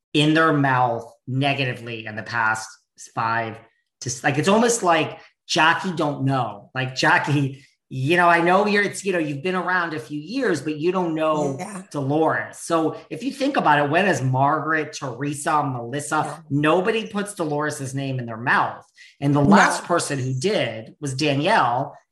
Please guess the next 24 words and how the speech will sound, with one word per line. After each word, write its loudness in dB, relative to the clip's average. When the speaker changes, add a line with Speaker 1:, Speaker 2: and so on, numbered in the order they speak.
Speaker 1:
and 0
she 0
went 2
absolutely -2
insane -4
on -8
Danielle. -12
Speaker 2:
Insane. 2
Insane, -2
insane. -4
But, -6
um, -4
Speaker 1:
So 2
Jackie 4
don't 2
Speaker 2:
you 4
know 6
Speaker 1:
know 0
what's, -4
what's 0
like, 0
this -4
is -6
Dolores's -4